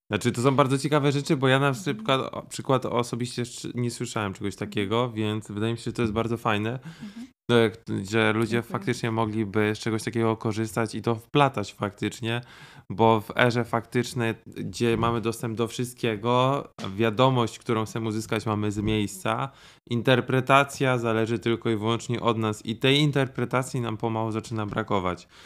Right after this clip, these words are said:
Speaker 1: Przyjmujemy suche fakty, przyjmujemy informacje, ale już przestajemy myśleć i to odbierać.
Speaker 2: Mhm. Tak, no i właśnie takie zadania niby takie proste, nie? Ale to pokazuje właśnie,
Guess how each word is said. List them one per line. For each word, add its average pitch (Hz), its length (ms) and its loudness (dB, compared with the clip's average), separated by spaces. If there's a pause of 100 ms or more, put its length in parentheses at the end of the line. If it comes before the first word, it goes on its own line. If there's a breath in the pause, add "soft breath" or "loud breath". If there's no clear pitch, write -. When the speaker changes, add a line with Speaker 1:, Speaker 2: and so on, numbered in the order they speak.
(180 loud breath)
Speaker 1:
Przyjmujemy 120 460 2
suche 135 340 0
fakty, 131 460 0
przyjmujemy 120 380 -2
informacje, 123 640 -2
ale 113 260 2
już 127 220 2
przestajemy 120 600 -2
myśleć 117 640 -2
i 101 80 -6
to 110 140 -4
odbierać. 90 680 -4
Speaker 2:
Mhm. 208 280 -8 (580)
Tak, 170 320 -10
no 233 200 -10
i 240 100 -10
właśnie 240 400 -8 (180)
takie 247 240 -8
zadania 240 440 -4
niby 226 300 -8
takie 226 280 -12
proste, 240 480 -6
nie? 208 180 -4
Ale 220 180 -6
to 214 140 -10
pokazuje 220 560 -8
właśnie, 214 520 -8